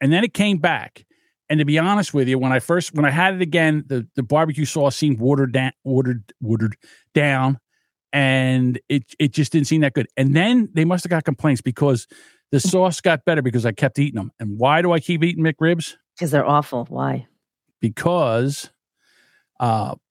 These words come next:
Speaker 1: I shake my head with Lisa and Sam, who are out of Saskatchewan, Canada.
Speaker 2: Mm-hmm.
Speaker 1: She loves 'em, and they haven't been there in fifteen to twenty years.
Speaker 2: Wow.
Speaker 1: And
Speaker 2: So they
Speaker 1: she
Speaker 2: only,
Speaker 1: wants
Speaker 2: they're only in the States. So not Canada?
Speaker 1: So when Samantha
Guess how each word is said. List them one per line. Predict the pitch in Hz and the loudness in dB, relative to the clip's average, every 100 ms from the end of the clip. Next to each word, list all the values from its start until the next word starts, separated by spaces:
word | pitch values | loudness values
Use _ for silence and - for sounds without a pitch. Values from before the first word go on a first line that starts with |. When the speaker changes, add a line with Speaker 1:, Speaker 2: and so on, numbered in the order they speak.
| _ _ - | _ _ -2
Speaker 1:
I | 131 | 0
shake | - 165 | 2 2
my | 160 151 | 2 2
head | 156 | 2
with | 135 | 2
Lisa | 131 139 - | 2 0 2
and | 117 | -2
Sam, | - 156 135 | 0 0 2
who | 117 123 | 2 2
are | |
out | 123 120 | 2 0
of | 107 | -4
Saskatchewan, | - 123 - 135 135 - 127 127 117 104 107 - | -6 -6 -2 -2 0 0 0 2 0 -2 -6 -10
Canada. | - 143 151 139 147 98 - | -2 2 2 2 -2 -6 -10
Speaker 2:
Mm-hmm. | 131 - _ - | -16 -20 _ -6
Speaker 1:
She | - - 185 180 175 165 | -4 0 2 2 2 -2
loves | 127 127 143 170 139 | -2 0 2 0 0
'em, | 120 117 - | -4 -4 -2
and | 131 | 0
they | 123 | 2
haven't | 160 143 | 2 0
been | 117 151 139 | 2 2 2
there | 120 113 - - | 0 -2 -4 -4
in | 123 113 - _ _ _ | -2 -2 -6 _ _ _
fifteen | - 151 - 147 131 | -4 -2 0 0 0
to | |
twenty | - 131 120 | 0 -2 -2
years. | 113 113 - - - _ 175 | -4 -6 -10 -16 -20 _ 0
Speaker 2:
Wow. | 165 160 160 160 151 147 143 143 | 4 4 4 4 4 2 -4 -2
Speaker 1:
And | - | 2
Speaker 2:
So | 160 | 4
they | 165 | 4
Speaker 1:
she | |
Speaker 2:
only, | 160 160 | 4 4
Speaker 1:
wants | 156 110 | 2 -2
Speaker 2:
they're | 170 | 0
only | 170 165 | 2 4
in | 160 | 2
the | 151 | 0
States. | - 135 110 - - _ _ _ | 0 -2 -2 -12 -20 _ _ _
So | 135 | -2
not | 139 - | 0 0
Canada? | - 143 143 165 175 - _ _ _ | -2 0 2 0 -2 -8 _ _ _
Speaker 1:
So | - 165 | -2 2
when | 147 135 | 2 2
Samantha | - 135 143 175 - 139 107 | 0 2 2 0 -2 -2 -2